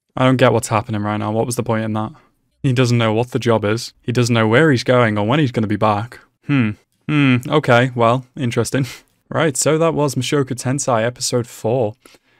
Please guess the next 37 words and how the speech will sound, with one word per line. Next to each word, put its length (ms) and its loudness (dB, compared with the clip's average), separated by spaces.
Um, 580 -2
well, 140 2
that 140 8
was 140 4
an 60 4
interesting 440 2
start 400 4
to 100 -10
the 80 -2
episode 420 -4
for 100 -16
starters. 680 -4
Uh, 520 -4
it 180 -16
started 300 4
out 100 6
nice, 420 0
you 100 0
know. 240 2
Um, 600 -2
Rudy 300 6
was 160 2
gonna 140 2
get 100 4
a 60 6
little 180 4
brother 240 4
or 60 6
sister. 440 0
And 160 -6
then 100 -4
we 80 -4
find 280 -2
out 200 -2
Paul's 360 -2
a 120 -4
scumbag. 580 -2